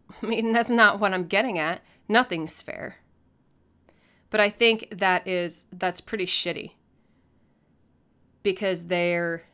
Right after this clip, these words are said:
they're using the excuse that if somebody else tried to do that, they could get hurt. Well, no shit, Sherlock.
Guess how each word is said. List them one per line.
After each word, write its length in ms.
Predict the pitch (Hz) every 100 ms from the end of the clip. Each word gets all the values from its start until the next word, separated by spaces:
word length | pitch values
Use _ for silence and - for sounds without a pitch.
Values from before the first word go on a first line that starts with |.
| -
they're 300 | 185 202 196
using 560 | 202 247 262 294 285
the 240 | 254 240 233
excuse 920 | 220 - - 214 190 151 - - - _ _ _ _ _ _ _ _ -
that 240 | 190 -
if 160 | 202 190
somebody 600 | - 214 208 220 233 -
else 240 | 185 180
tried 300 | - 185 180
to 80 | 175
do 220 | 160 156
that, 320 | 151 151 147 - _ -
they 140 | 165
could 140 | 151
get 180 | 139 -
hurt. 380 | - - - - _ _ _ _ _
Well, 300 | 214 220 147
no 420 | 160 196 202 190 214
shit, 440 | - - 190 147
Sherlock. 640 | - 156 151 143 147 -